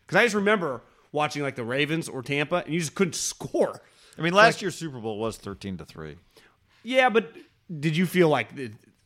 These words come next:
Speaker 1: it was more just the Rams sucked than, like, the, the Patriots had, were some all-time defense,
Speaker 2: Yeah,
Speaker 1: right?
Speaker 2: yeah.
Speaker 1: Just,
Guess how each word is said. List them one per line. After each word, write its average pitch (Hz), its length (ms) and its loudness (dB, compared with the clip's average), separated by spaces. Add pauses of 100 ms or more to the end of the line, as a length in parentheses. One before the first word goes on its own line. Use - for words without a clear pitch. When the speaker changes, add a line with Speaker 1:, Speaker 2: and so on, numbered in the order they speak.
(140)
Speaker 1:
it 170 60 -4
was 143 160 0
more 156 260 6
just 117 320 -8
the 110 80 -8
Rams 110 420 -4
sucked - 480 -2
than, 113 160 -8
like, 101 200 -8
the, 101 380 -10
the - 60 -14
Patriots 127 520 -4
had, 113 120 -8
were 104 120 -12
some 110 180 -12
all-time 113 560 -6
defense, 117 540 -10
Speaker 2:
Yeah, 98 140 -10
Speaker 1:
right? 135 200 -6 (160)
Speaker 2:
yeah. 92 200 -14 (2250)
Speaker 1:
Just, 170 300 0